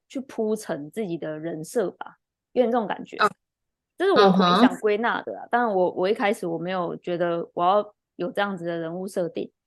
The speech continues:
Speaker 1: 只是说我每次去参加一些课程的时候啊，
Speaker 2: 嗯。
Speaker 1: 那大部分会是我自己一个人报名参加。
Speaker 2: 对。
Speaker 1: 所以，呃，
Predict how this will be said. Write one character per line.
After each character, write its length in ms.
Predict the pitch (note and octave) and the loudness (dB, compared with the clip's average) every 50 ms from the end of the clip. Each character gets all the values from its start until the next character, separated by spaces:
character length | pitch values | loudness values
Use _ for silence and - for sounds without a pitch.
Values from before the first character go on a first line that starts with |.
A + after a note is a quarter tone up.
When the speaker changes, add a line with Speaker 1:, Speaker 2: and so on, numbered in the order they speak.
| _ - - _ _ | _ -20 -20 _ _
Speaker 1:
只 120 | _ - A#3 | _ 0 0
是 80 | C#4 | 0
说 340 | C4+ D4 C#4 B3+ C4 C4 C4+ | 2 6 6 6 8 6 6
我 140 | - - A3 | 6 4 4
每 180 | A#3 A3+ G3 F#3+ | 4 2 -2 -2
次 160 | A#3+ B3+ B3 | -2 -4 -4
去 240 | B3 C4+ B3 A#3+ - | -4 -4 -6 -6 -6
参 240 | - - G3 F#3+ | -6 -8 -8 -6
加 160 | F#3 G3 F#3 G3 | -4 -2 -2 -2
一 60 | G#3+ | -2
些 120 | G#3 F#3 | -4 -6
课 220 | F3+ - A#3+ G3+ F#3 | -6 -4 -4 -6 -6
程 180 | - - - - | -6 -10 -12 -12
的 40 | - | -16
时 220 | - - - - | -18 -16 -16 -12
候 180 | E3 - F3+ E3 | -8 -6 -4 -2
啊， 200 | D#3+ D#3 D#3 D3+ | -2 -4 -4 -6
Speaker 2:
嗯。 100 | E3 _ _ _ _ _ _ | -8 _ _ _ _ _ _
Speaker 1:
那 140 | - A3 A3 | -2 -2 0
大 160 | G#3+ A3 A3 | 2 2 0
部 140 | G#3+ G#3+ G#3 | 0 0 0
分 100 | G#3+ G#3+ G#3+ G#3+ G#3+ | -2 0 2 2 2
会 100 | A3+ G#3+ | 2 0
是 120 | G3+ A3+ | -2 -2
我 180 | A3 F#3+ E3+ E3+ | -2 -2 -2 -4
自 180 | - - A#3 A3+ | -6 -6 -8 -6
己 120 | F#3 F3 | -4 -4
一 40 | E3+ | -6
个 80 | - D#3+ | -6 -8
人 120 | D3+ D#3 | -10 -6
报 140 | - F#3 F3+ | -4 -4 -4
名 120 | E3 E3 | -4 -8
参 240 | D#3+ - - - - | -12 -12 -12 -12 -12
加。 140 | - - - | -12 -12 -14
Speaker 2:
对。 140 | - - - _ _ _ _ _ | -14 -16 -18 _ _ _ _ _
Speaker 1:
所 240 | - - B3 C4 C4 | -2 4 6 8 8
以， 400 | C4 A#3+ G#3+ G3 F#3+ F#3 - - - | 8 6 2 -2 -2 -4 -6 -4 -2
呃， 600 | - G3+ F#3+ F#3 F#3 F3+ F3+ F3+ F3+ F3 F#3 | 0 0 0 0 0 0 0 -2 -4 -4 -8